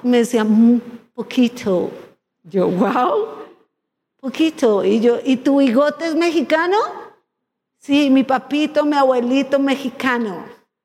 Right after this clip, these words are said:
Yo poquito de español". Y yo decía, "Chistoso". Y le dije, "Bueno, y en esta mesa,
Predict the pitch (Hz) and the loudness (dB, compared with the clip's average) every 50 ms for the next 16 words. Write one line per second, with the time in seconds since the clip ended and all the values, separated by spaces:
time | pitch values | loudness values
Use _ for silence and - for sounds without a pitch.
0 | _ _ _ _ _ _ _ 208 - 262 262 269 254 262 - 277 262 269 - 302 | _ _ _ _ _ _ _ _ 0 0 2 2 0 -2 -4 -4 -4 -2 0 -2
1 | 302 294 - 277 254 254 247 - - 240 277 226 226 240 233 233 233 214 190 180 | -2 0 0 0 0 0 -2 -4 -4 -2 0 2 2 2 2 2 0 -2 -2 0
2 | 185 190 196 196 196 - - 156 - - - 220 190 - - 247 262 294 262 - | 0 0 0 0 -2 -6 -10 -8 -6 -2 -2 -2 0 0 0 0 0 0 -2 -6
3 | 214 190 - - - - _ _ _ _ _ - 294 330 330 339 339 262 330 302 | -10 -12 -12 -18 -20 -20 _ _ _ _ _ 0 0 2 2 2 0 0 0 0
4 | 320 330 339 349 320 302 294 285 277 285 285 285 294 302 - - - 339 349 349 | 2 2 2 0 0 -2 -2 -2 0 0 0 0 0 -4 -4 -4 -2 -2 0 2
5 | 349 370 359 349 - - 339 320 330 339 339 | 2 2 2 0 -2 -4 -4 -4 -2 -4 -6